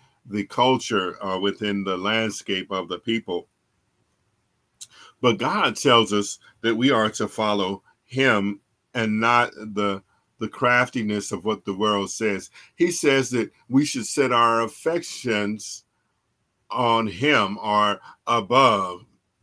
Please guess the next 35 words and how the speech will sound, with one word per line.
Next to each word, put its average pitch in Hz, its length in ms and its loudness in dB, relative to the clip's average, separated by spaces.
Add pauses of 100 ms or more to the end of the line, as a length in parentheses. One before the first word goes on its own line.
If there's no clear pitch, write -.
(920)
And 120 140 -6
so 117 440 -2 (260)
let's 196 180 -4
go 170 200 -2
ahead 120 260 2
and, 101 260 -4
and 98 160 -10
start 92 380 -6
looking 90 400 -10
at 87 220 -10
this 87 300 -12 (220)
word 90 460 -6
here, 92 480 -6 (840)
and 101 120 -8
let's 98 200 -6
get 98 160 -6
into 87 480 -8
it. 82 120 -10 (240)
I'm 85 220 -12
just 87 240 -18
wanna 85 200 -10
say 87 280 -8
here, 85 300 -6 (540)
and 107 100 -2
like 101 140 0
I 101 40 -2
said, 101 260 -2
Philippians 107 680 -2
four 98 500 0 (360)
and 98 100 -6
six - 480 -4 (340)
wasn't 104 460 2
my 92 200 -2
first - 640 -2 (280)
choice, 107 680 0